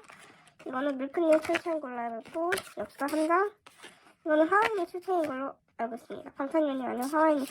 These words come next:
공동 출처, 그리고 이거는 사월님 공동 출-,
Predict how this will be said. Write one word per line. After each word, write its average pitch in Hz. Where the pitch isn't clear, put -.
공동 262
출처, 370
그리고 269
이거는 359
사월님 381
공동 285
출-, -